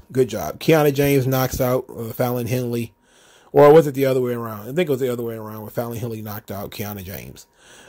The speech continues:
Uh, Jensen got crushed against the announce table, which was wild stuff. I mean, that was crazy. It looked like it hurt. It looked like it hurt real bad. Real, real bad. But, um, Schism wins, so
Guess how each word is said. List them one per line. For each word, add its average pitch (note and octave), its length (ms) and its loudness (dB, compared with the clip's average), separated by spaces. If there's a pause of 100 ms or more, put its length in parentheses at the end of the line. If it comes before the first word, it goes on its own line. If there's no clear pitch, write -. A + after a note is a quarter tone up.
Uh, B2+ 180 6
Jensen F3+ 380 4
got D#3+ 220 0
crushed F3+ 360 6
against C3+ 220 -6
the C#3 80 -6
announce B2+ 420 -8
table, A2 340 -12
which A2+ 200 -14
was F#2+ 180 -18
wild A2 720 -2
stuff. - 400 -12
I - 20 -12
mean, A#2 200 -6
that B2+ 140 -4
was - 120 -10
crazy. - 480 -10 (400)
It A#2 140 -4
looked C3+ 120 6
like B2 140 4
it A#2 80 0
hurt. A#2 220 2
It A2+ 80 -4
looked C3 100 2
like D3+ 120 4
it C3 80 0
hurt C#3+ 140 2
real C#3 160 4
bad. A#2+ 280 -2 (180)
Real, C3 200 2
real B2 180 2
bad. D2+ 280 -8 (1000)
But, C3+ 160 6
um, B2+ 300 0
Schism E3 440 4
wins, B2 520 -4 (120)
so G#2 420 -10